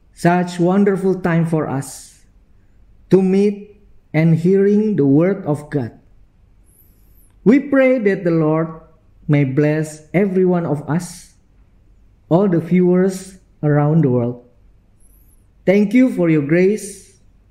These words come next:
your mercy, love, and protections in our lives. We pray that your gentle hands might be on us and touch our hearts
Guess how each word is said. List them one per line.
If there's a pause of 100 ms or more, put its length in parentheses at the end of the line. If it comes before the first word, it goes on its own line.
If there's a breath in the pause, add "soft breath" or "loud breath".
(340)
your
mercy, (800)
love, (720)
and
protections (140)
in
our
lives. (1120)
We
pray
that (140)
your
gentle
hands
might
be
on
us (920)
and
touch
our
hearts